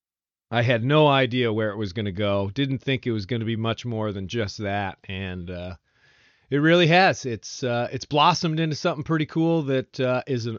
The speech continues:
a really fun part of my life, and it's allowed me to sit down with a lot of really great people, and also kinda just been a bit of, I guess, self-therapy, you know, 'cause it's nice to be able to just sit down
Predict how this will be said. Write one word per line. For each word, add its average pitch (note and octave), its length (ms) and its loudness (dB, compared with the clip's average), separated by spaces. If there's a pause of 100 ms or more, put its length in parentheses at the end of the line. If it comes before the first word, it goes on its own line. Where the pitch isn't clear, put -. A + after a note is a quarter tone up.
(120)
a B2 80 -6
really B2 400 -2
fun C#3+ 340 0
part C3+ 280 2
of A#2+ 40 -2
my A#2+ 180 0
life, B2+ 340 2
and A2 100 -4
it's - 280 -8
allowed A2+ 360 -2
me A#2 120 -4
to A2 60 -4
sit C3 240 -8
down A#2 400 -4
with G#2+ 380 -6
a G#2+ 60 -8
lot A2 240 0
of G2 80 -2
really C3+ 360 4
great A2+ 300 0
people, A2+ 480 -4 (720)
and D3+ 140 4
also D#3 540 6 (180)
kinda D#3 500 2
just E3 260 -6
been D3+ 200 2
a F3 40 0
bit D3 220 2
of, E3+ 240 -4 (800)
I B2+ 80 -6
guess, E3 240 0
self-therapy, G3 1000 2
you G#2+ 180 -4
know, D3 180 -2
'cause D#3+ 180 -4
it's C#3+ 160 -10
nice F#3 280 0
to - 80 -10
be B2+ 100 0
able D3+ 120 0
to C#3 40 -8
just C#3+ 180 -6
sit C#3+ 200 -4
down C#3+ 420 0